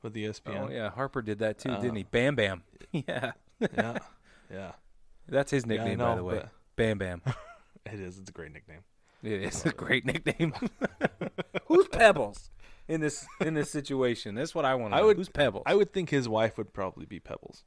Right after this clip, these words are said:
Speaker 2: Yeah, I think you're right. Well, they were siblings, though.
Speaker 1: No, they weren't.
Speaker 2: Pebbles and Bam Bam? Were they not siblings?
Speaker 1: No, no. Pebbles was, uh, Barney and,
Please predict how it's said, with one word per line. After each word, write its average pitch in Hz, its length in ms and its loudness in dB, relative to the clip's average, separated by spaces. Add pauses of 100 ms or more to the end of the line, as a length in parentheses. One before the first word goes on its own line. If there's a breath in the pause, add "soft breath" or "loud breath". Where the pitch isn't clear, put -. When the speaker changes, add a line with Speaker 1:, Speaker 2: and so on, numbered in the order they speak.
Speaker 2:
Yeah, 101 220 -6
I 98 40 -8
think 98 240 -12
you're - 120 -18
right. - 200 -20
Well, 131 180 -2
they 175 120 6
were 156 100 6
siblings, 110 520 -2
though. 95 180 -6 (1300)
Speaker 1:
No, 208 100 -4
they 269 120 -4
weren't. 98 280 -10 (380)
Speaker 2:
Pebbles 135 300 0
and 143 80 -4
Bam 160 220 -2
Bam? 185 240 -6
Were 147 140 2
they 170 120 2
not 185 200 -2
siblings? 226 460 -6 (420)
Speaker 1:
No, 143 200 -4
no. 117 320 -2 (100)
Pebbles 147 500 -4
was, 110 340 -4 (100)
uh, 98 240 -6 (420)
Barney 117 420 -6
and, 95 300 -8